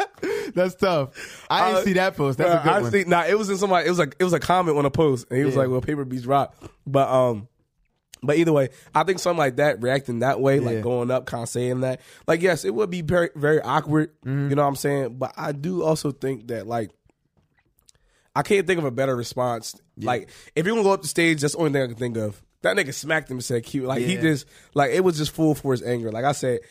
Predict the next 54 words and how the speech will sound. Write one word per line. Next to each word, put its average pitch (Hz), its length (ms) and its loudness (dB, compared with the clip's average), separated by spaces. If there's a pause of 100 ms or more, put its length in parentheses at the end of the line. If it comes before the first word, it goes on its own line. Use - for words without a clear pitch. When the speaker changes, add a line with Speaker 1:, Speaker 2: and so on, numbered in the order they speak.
(240)
Speaker 2:
everybody's 190 400 2
gonna 170 120 0
be 165 80 0
on 143 120 -2
Team 151 320 -2
Will. 131 380 0 (260)
And 139 220 2
for, 143 100 -2
yo, 156 280 2 (260)
for 135 160 -8
Chris - 300 -4
Rock, 127 320 -2
though, 190 260 -2
Speaker 1:
Yeah. 110 240 -6 (220)
Speaker 2:
are 135 60 2
you, 214 220 0
like, 147 220 0
yo, 147 140 4
for 160 160 0
real, 123 80 2
what 139 120 2
are 233 40 2
you 233 120 0
doing 156 220 2
when 127 100 0
you 123 60 -6
Chris 117 240 -6
Rock, 123 240 -2
though? 90 220 -16 (300)
Speaker 1:
If 107 120 -10
I'm 120 140 -4
Chris 120 220 -6
Rock, 120 260 -4
Speaker 2:
That, 220 220 2
Speaker 1:
yo. 165 40 -8
Speaker 2:
that's 220 260 2
the 190 120 2
most 165 240 2
important 156 400 2
one 139 140 4
to 123 60 2
me 160 240 4
right 139 140 2
Speaker 1:
I 127 40 -2
Speaker 2:
now. 127 140 0
Speaker 1:
think, - 280 -2 (160)
look, 143 340 -2
so 139 440 -2 (100)
I'm 185 160 -2
trying 196 160 -4
to 170 80 -4
put 165 120 -2
myself 135 520 -4
in 110 340 -8